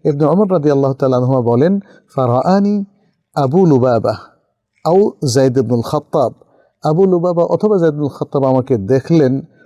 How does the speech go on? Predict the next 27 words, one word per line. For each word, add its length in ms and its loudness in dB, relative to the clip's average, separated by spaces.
"ওয়া 160 0
আনা 200 0
উতারিদু 480 0
হাইয়াতান", 600 0
আমি 200 -2
একটা 380 -2
সাপকে 460 -4
দৌড়াচ্ছি। 680 0
আহ, 120 -2
ফানাহানি, 560 0
তখন, 380 -2
আহ, 600 -6
সেই 240 -2
ব্যক্তি 320 -2
আমাকে 320 -4
নিষেধ 320 -4
করলো 260 -2
যে, 120 0
"না, 140 0
তুমি 220 -2
এটা 140 -4
করো 280 -2
না, 160 -2
সাপকে 560 -6
ঘরের 320 0
মধ্যে 340 -2
এভাবে 420 0